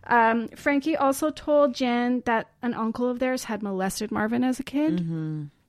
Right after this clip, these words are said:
Speaker 1: So Jan could
Speaker 2: Ugh.
Speaker 1: certainly relate to a lot of what Marvin went through, but at this point she was still kind of belittling her own experience and magnifying his. Um, needless to say, Jan felt very awkward there.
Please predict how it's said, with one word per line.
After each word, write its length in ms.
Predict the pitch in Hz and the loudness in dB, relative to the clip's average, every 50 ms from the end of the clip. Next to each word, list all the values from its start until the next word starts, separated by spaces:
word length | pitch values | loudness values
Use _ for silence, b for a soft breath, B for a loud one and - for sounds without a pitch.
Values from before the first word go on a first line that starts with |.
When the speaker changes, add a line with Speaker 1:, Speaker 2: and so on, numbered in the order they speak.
| _ _ - B B B B B B B | _ _ -20 B B B B B B B
Speaker 1:
So 200 | - - 262 240 | -2 2 2 2
Jan 260 | - 254 240 247 240 | 4 4 2 4 4
could 120 | 285 269 | 2 2
Speaker 2:
Ugh. 40 | - | 0
Speaker 1:
certainly 400 | - - - 254 262 269 285 262 | 0 2 4 4 4 6 4 4
relate 320 | 240 226 220 226 240 254 - | 4 2 2 2 0 0 0
to 100 | 254 226 | -2 -2
a 40 | |
lot 220 | 226 214 208 214 208 | 0 0 0 0 -2
of 140 | 220 196 226 | -4 -4 -4
what 180 | 220 220 - | -4 -4 -2
Marvin 300 | 214 214 220 220 240 233 | -2 -2 0 0 -2 -2
went 160 | 220 214 208 | -2 -4 -4
through, 380 | - - 208 196 202 220 - - | -4 -6 -4 -2 -2 -2 -4 -2
but 140 | - 233 226 | -2 0 2
at 140 | 220 - - | 2 2 2
this 160 | - 226 - | 0 -4 -2
point 220 | - - 240 240 - | -2 -2 -2 -2 -2
she 120 | - 247 | -4 -4
was 160 | 233 214 190 | -4 -2 -4
still 260 | - - 240 226 214 | -4 -2 0 0 -2
kind 180 | 208 - 226 226 | 0 -2 -2 -2
of 60 | 220 | 0
belittling 520 | 202 220 214 214 208 196 214 214 214 220 208 | 0 0 0 0 0 -2 -2 -4 -2 -4 -4
her 220 | - 226 220 - | -4 -4 -4 -4
own 140 | 208 208 214 | -4 -4 -4
experience 680 | 220 - - - 240 226 233 233 240 247 254 240 - | -4 -6 -4 -2 0 2 2 2 0 0 -2 -2 -4
and 140 | - 220 214 | -4 -2 -2
magnifying 640 | 214 208 208 202 208 202 - 220 214 214 214 208 202 | -2 -2 -4 -4 -6 -6 -4 -4 -4 -2 -2 -2 -2
his. 540 | 202 208 202 208 233 285 294 - - - B B B B B B B B B B B B B _ | -2 -2 0 -2 -2 -4 -6 -10 -18 -20 B B B B B B B B B B B B B _
Um, 320 | - 233 226 220 220 220 - | 2 4 4 4 4 0 0
needless 460 | - 254 247 247 226 247 240 233 - | 2 2 2 4 4 2 2 2 0
to 100 | - 240 | -4 -6
say, 280 | 226 - - 220 214 208 | -4 0 0 2 2 2
Jan 240 | 196 - 208 202 202 | 0 0 0 0 0
felt 220 | 208 208 208 202 | 0 0 0 2
very 220 | - 208 226 220 214 | 2 4 4 6 6
awkward 420 | 202 202 202 - 208 208 202 - | 6 4 4 2 -4 -4 -4 -2
there. 460 | 202 190 190 190 202 220 247 269 - | -4 -2 0 0 0 0 -2 -2 -6